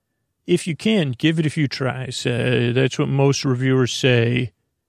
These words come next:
It took two or three tries. It's nothing on my needs level. I'd really want this podcast to help you and work for you. Uh, if you listen w-, to, to once or, and move on, or if you listen to two or three times, uh,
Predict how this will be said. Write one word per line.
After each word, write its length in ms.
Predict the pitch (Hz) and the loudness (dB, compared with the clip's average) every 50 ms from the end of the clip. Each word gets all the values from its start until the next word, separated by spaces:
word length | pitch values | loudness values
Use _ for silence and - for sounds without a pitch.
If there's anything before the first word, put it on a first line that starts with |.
| _ _ _ - | _ _ _ -6
It 200 | - 135 127 - | -6 -6 -6 -2
took 240 | - 165 139 - - | -2 -2 -2 0 0
two 120 | - 143 | 2 2
or 80 | 131 117 | 2 2
three 200 | - - 127 113 | 0 -2 -2 0
tries. 320 | - 143 131 117 - - | 4 4 4 4 2 -2
It's 120 | 139 - | -6 -4
nothing 360 | - 156 170 175 - - 147 135 | 0 2 2 2 2 2 2 2
on 420 | 131 123 123 127 131 139 135 127 | 2 2 0 -2 -4 -6 -4 -4
my 300 | 123 131 131 131 135 139 | -2 -2 0 2 2 2
needs 400 | 131 123 120 117 117 113 - - | 2 0 0 -2 -4 -6 -6 -4
level. 340 | 131 123 117 110 113 120 120 | -2 -2 -2 -2 -2 -2 -2
I'd 100 | 120 120 | -2 0
really 240 | 131 135 135 131 127 | 2 2 4 4 4
want 200 | 131 127 120 - | 2 0 -2 -4
this 160 | 127 - - | -6 -8 -6
podcast 540 | - 135 127 123 - - 139 123 110 - - | -4 -4 -4 -4 -2 -2 -2 0 -2 -2 -2
to 100 | - 117 | 0 0
help 260 | 123 123 120 - - | 0 0 -2 -2 -4
you 100 | 117 117 | -4 -4
and 120 | 120 123 | -4 -4
work 340 | 123 123 127 131 131 127 - | -4 0 2 2 2 0 -2
for 160 | - - 135 | -6 -6 -4
you. 400 | 127 123 123 120 123 120 120 113 - _ _ _ _ _ _ _ _ _ _ _ _ | -2 -2 -2 -2 -2 -4 -6 -8 -10 _ _ _ _ _ _ _ _ _ _ _ _
Uh, 280 | - 123 120 113 117 117 | -8 -6 -4 -2 -2 0
if 180 | 117 117 117 - | 0 -2 -2 -2
you 140 | 147 131 131 | -2 -2 -2
listen 240 | 135 - - 135 127 | -2 -4 -6 -6 -4
w-, 260 | 123 123 123 127 127 - | -4 -4 -4 -6 -8 -10
to, 180 | - - - 135 | -10 -10 -10 -10
to 220 | - - 131 131 | -10 -10 -10 -10
once 520 | 131 127 123 123 135 135 127 127 - - - | -8 -8 -6 -2 -2 -2 -2 -2 -4 -6 -4
or, 260 | 135 131 127 123 127 | -2 0 0 0 0
and 240 | 123 120 117 117 123 | -2 -2 -2 -2 -2
move 180 | 127 120 113 | -2 -2 0
on, 280 | 131 123 123 123 123 120 | 0 2 2 2 2 2
or 80 | 117 110 | 0 -2
if 120 | - - | -2 -2
you 80 | 131 123 | -2 -2
listen 380 | 120 - - 113 110 117 113 - | -2 -2 -2 -4 -4 -4 -6 -8
to 120 | - - 143 | -10 -10 -10
two 240 | - - - 139 123 | -6 -2 0 0 0
or 60 | 110 | 0
three 180 | - - 127 | 0 -2 -4
times, 460 | 110 - 131 127 120 117 117 113 - - | -2 0 0 0 0 0 -2 -4 -4 -4
uh, 380 | 123 117 117 113 117 120 110 | -4 -4 -2 -2 -4 -4 -6